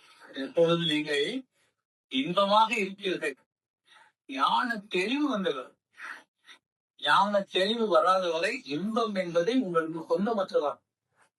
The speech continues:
ஏன்னா, எதுலையுமே முடிவு கொள்ள முடியாது. ஆயிரம் ஆசை இருக்கும், அத்தனையும் நடக்குமா?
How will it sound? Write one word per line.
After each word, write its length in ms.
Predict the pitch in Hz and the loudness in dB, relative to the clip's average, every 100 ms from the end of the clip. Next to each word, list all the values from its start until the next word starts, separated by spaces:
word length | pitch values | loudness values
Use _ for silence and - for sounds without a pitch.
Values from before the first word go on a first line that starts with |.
| _ _ _ - - - _ _ _ _ - | _ _ _ -20 -20 -20 _ _ _ _ -2
ஏன்னா, 440 | 208 269 208 190 - _ _ _ | 0 4 4 2 -2 _ _ _
எதுலையுமே 560 | 151 190 277 294 294 302 | -2 0 4 4 6 6
முடிவு 300 | 214 277 262 | 6 4 2
கொள்ள 180 | 226 202 | 2 2
முடியாது. 600 | 180 165 139 127 127 - _ _ _ _ _ _ _ | 2 0 0 -4 -8 -14 _ _ _ _ _ _ _
ஆயிரம் 520 | - - 247 247 226 | 0 2 2 2 2
ஆசை 260 | 226 254 269 | 2 2 0
இருக்கும், 420 | 190 - - - | 0 0 -2 -2
அத்தனையும் 480 | - - 226 262 240 | -6 -2 2 4 2
நடக்குமா? 580 | 202 208 202 214 196 | 2 0 2 0 -2